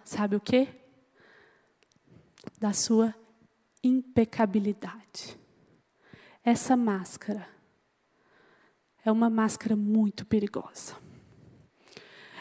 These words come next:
É aquela máscara que diz assim,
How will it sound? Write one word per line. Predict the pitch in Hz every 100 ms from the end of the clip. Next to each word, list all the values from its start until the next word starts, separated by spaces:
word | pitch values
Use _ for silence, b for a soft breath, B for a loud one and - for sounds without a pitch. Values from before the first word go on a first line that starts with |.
| B -
É | 233
aquela | 254 269 254 262
máscara | 254 226 226 214 - 220
que | 220 247
diz | 202 233 226
assim, | 240 - - 226 196 180